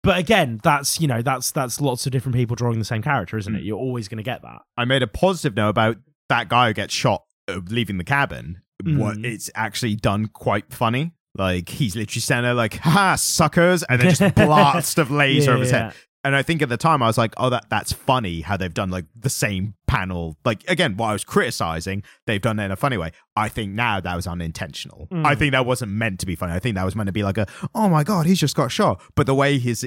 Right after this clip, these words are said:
Speaker 2: he's standing in exactly the same way, and at one point he's smug, and the next point he hasn't got a head,
Speaker 1: Yeah.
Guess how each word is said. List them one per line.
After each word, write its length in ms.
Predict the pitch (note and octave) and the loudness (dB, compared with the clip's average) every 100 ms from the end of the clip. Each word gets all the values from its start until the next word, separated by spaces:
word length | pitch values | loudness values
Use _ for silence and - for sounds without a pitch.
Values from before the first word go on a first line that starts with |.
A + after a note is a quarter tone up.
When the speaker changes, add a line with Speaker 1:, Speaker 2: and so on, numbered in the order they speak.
| - | -4
Speaker 2:
he's 140 | C#3+ | -2
standing 580 | - - C3+ B2 B2+ A#2 | 0 0 0 2 0 -2
in 100 | G#2 | -2
exactly 460 | G2+ - C3+ - C#3+ | -2 -2 -4 -2 -4
the 100 | A2 | -2
same 260 | - A2+ | -2 0
way, 220 | A#2 A2 F#2+ | 0 0 0
and 100 | G2+ | -2
at 80 | |
one 220 | G#2+ A#2 A2 | 0 0 0
point 180 | A2+ | -2
he's 120 | F#2+ - | -2 -2
smug, 460 | - B2+ F#2 E2 - | -2 0 0 -2 -8
and 100 | B2+ | -4
the 40 | G#2 | -4
next 160 | G2 | -4
point 160 | - G2+ | -4 -2
he 60 | G2 | -2
hasn't 180 | F#2+ | -4
got 100 | F#2+ F2+ | -4 -6
a 80 | |
head, 360 | D#2 C3 C#2+ - | -2 -4 -4 -2
Speaker 1:
Yeah. 320 | D#3 C3 F#2+ | 0 0 -2